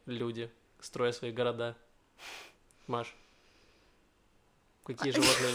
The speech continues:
Speaker 1: вернулись?
Speaker 2: Ну, много разных животных.
Speaker 1: Так,
Speaker 2: Есть мат.
Speaker 1: давай. Какие есть животные?
Speaker 2: Ну, в Хайфе многие, наверное, видели, там куча кабанов. И
Speaker 1: Да.
Speaker 2: это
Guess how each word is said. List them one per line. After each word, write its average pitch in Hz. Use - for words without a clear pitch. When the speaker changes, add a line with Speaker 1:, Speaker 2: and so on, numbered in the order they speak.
Speaker 1:
вернулись? 127
Speaker 2:
Ну, 269
много 269
разных 247
животных. 220
Speaker 1:
Так, -
Speaker 2:
Есть 226
мат. 240
Speaker 1:
давай. 123
Какие 147
есть 131
животные? 123
Speaker 2:
Ну, 277
в -
Хайфе 320
многие, 269
наверное, 233
видели, 262
там 233
куча -
кабанов. 214
И 233
Speaker 1:
Да. 233
Speaker 2:
это 233